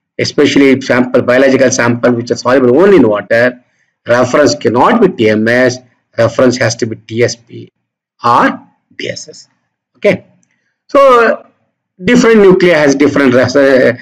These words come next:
references, I told you. These are all three, because if you go back to this, uh, molecule, look at it, it has a silicon, all carbons are equivalent, carbon is there, all protons are there. So only three nuclei are there in this molecule.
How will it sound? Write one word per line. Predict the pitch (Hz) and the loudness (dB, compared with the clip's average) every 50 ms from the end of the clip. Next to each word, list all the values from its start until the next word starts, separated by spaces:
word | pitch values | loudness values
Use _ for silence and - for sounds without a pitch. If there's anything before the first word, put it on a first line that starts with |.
| - - - _ | -12 -20 -6 _
references, | 143 151 147 156 156 147 127 127 117 123 | -2 0 0 0 0 2 2 2 2 2
I | 117 113 | 0 0
told | - 123 120 110 | 2 2 2 2
you. | 98 95 92 - _ _ _ _ _ _ _ _ _ _ _ _ _ _ _ | 0 -4 -10 -14 _ _ _ _ _ _ _ _ _ _ _ _ _ _ _
These | - 185 190 190 208 | -2 -2 0 0 2
are | 208 | 2
all | 208 208 190 190 - | 2 2 2 0 0
three, | - 190 202 202 202 196 190 185 185 - - - _ _ _ _ | 0 2 4 4 4 4 4 2 2 0 -6 -14 _ _ _ _
because | - 170 170 220 208 180 | -4 0 0 2 2 2
if | 175 175 | 2 2
you | 180 - | 2 2
go | 180 196 | 4 2
back | 190 190 180 - | 2 2 2 2
to | - 175 | 2 2
this, | 170 175 180 - | 2 2 2 0
uh, | 180 165 160 160 156 147 | 0 2 2 2 4 4
molecule, | 143 143 156 175 175 175 175 - 165 160 147 147 143 - - _ _ _ _ - | 4 4 4 2 2 0 0 2 2 2 2 0 -4 -10 -16 _ _ _ _ -2
look | 175 180 185 | 0 2 2
at | 190 175 | 2 2
it, | 180 175 165 | 2 2 2
it | 160 151 | 2 2
has | 165 160 | 2 0
a | 156 143 | 0 0
silicon, | - 175 180 175 175 170 160 156 160 170 - - _ _ _ _ _ _ _ _ _ _ _ _ _ _ _ _ _ _ _ _ _ _ | 2 2 2 2 2 2 0 0 0 -2 -4 -10 _ _ _ _ _ _ _ _ _ _ _ _ _ _ _ _ _ _ _ _ _ _
all | - 147 175 190 190 175 | -2 0 2 2 2 2
carbons | 151 165 165 160 160 175 165 175 | 0 0 0 0 0 0 2 2
are | 156 | 2
equivalent, | 160 156 - - 156 147 151 147 143 | 0 2 2 2 2 2 2 0 0
carbon | 139 151 151 160 156 165 156 | 0 0 0 0 2 2 2
is | 151 131 | 2 2
there, | 135 156 160 | 2 2 2
all | 165 175 | 0 0
protons | - - 165 147 160 147 127 | 0 0 0 0 0 2 2
are | 139 | 0
there. | 123 104 92 104 98 - _ _ - - _ | 0 -2 -6 -10 -14 -14 _ _ -20 -10 _
So | - 220 226 | 0 2 4
only | 247 247 240 233 175 - | 4 4 4 2 0 0
three | - 247 269 | 0 0 2
nuclei | 254 233 226 190 - - 165 151 143 139 127 | 4 4 2 2 0 0 0 2 2 2 2
are | 120 113 107 | 0 -2 -2
there | 92 110 123 165 240 | -2 0 0 0 0
in | - 285 | 0 0
this | 143 147 120 123 | 0 -2 -2 -2
molecule. | 131 117 110 107 - - - 131 180 - | -4 -4 -4 -6 -8 -12 -14 -14 -14 -16